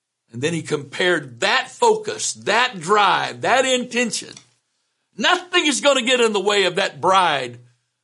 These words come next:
adorning herself for her wedding. Nothing's gonna get in the way of that bride putting on that dress she's,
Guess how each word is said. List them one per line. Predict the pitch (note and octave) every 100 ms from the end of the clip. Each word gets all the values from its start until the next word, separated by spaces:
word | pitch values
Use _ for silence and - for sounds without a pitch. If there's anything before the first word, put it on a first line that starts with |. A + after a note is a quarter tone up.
| _
adorning | E3+ C#3 G#3 A3+ G#3+ F3+ C#3+
herself | D#3+ D3 - F#3 D3+ -
for | C#3 A#2+
her | C#3+ A#2+
wedding. | B2+ B2+ G#2+ F2+ _ _ _ _
Nothing's | A3 D4 - B3+ F3
gonna | C4 B3+
get | G3 A3+
in | A3+ G#3
the | G3
way | G3+ G3
of | F3+
that | F3+ -
bride | D#3 E3+ D#3+ C#3 B2+ -
putting | G#3 F#3
on | F3 E3 D#3+
that | E3 D3 _ _ _ _ _ _ _ -
dress | F#3 F#3 C#3+
she's, | - E3+ D3+ -